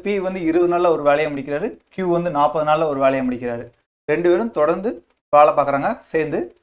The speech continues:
அதுல Q வந்து கொஞ்ச நாள் கழிச்சு வெளியே போயிறாரு, P மட்டும் தனியா எட்டு நாள்ல வேலை பார்க்குறாரு.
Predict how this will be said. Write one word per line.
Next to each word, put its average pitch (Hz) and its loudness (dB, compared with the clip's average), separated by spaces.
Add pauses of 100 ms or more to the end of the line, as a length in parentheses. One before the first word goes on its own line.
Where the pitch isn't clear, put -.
(140)
அதுல 139 -2 (100)
Q 202 -6
வந்து 196 -4 (100)
கொஞ்ச 160 -4
நாள் 175 0
கழிச்சு 165 -6 (240)
வெளியே 151 -4
போயிறாரு, 151 0 (160)
P 190 -4 (120)
மட்டும் 170 -6
தனியா 160 -2 (140)
எட்டு 147 -10
நாள்ல 156 2
வேலை 139 2
பார்க்குறாரு. 139 -2